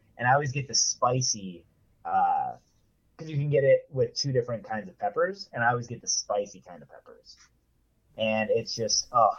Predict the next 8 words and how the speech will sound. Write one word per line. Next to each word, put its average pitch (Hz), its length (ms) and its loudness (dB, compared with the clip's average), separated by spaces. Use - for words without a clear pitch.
it's - 160 -16
the - 160 0
best. 104 520 2
It's - 140 -14
a 104 120 -4
hot 120 360 4
Italian, 104 1080 -2
uh, 90 400 0